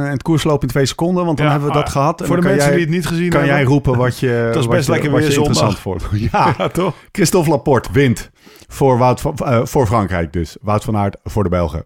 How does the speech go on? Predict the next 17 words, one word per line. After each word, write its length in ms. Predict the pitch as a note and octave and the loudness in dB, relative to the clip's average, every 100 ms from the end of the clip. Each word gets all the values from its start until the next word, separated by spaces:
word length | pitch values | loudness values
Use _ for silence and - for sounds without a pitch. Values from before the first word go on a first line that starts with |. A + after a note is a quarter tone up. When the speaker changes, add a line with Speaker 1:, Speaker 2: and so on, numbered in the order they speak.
| _ | _
Speaker 1:
als, 300 | - F2+ - | -10 -10 -8
eh, 300 | E2 D#2+ D#2+ D#2+ | -8 -8 -8 -10
als 240 | - D#2 - | -12 -12 -8
tweede 220 | - F2 | -4 -2
over 160 | D#2 D#2+ | -4 -4
de 60 | |
meet. 240 | D#2+ D#2+ - | -6 -8 -4
Olaf 320 | F#2+ F2+ - | -4 -2 -4
Kooi 400 | - F2+ F2+ - | -2 -2 -2 -4
voor 440 | _ - F2+ F#2 - _ | _ -6 -4 -4 -8 _
Team 200 | - G2 G2 | -4 -2 -2
N 340 | F#2+ G2 G2 | -4 -4 -2
L 300 | G2 F#2+ F2+ - _ _ _ _ | -2 -2 -2 -8 _ _ _ _
als 240 | - F#2 | -4 -2
derde. 440 | D#2+ F#2+ F2 F2+ F2 - _ _ | 0 0 0 -2 -4 -12 _ _
Arnaud 340 | - A2+ G#2+ G#2 | -2 0 2 2
Delis, 340 | G2+ G2 F#2 | 2 2 -2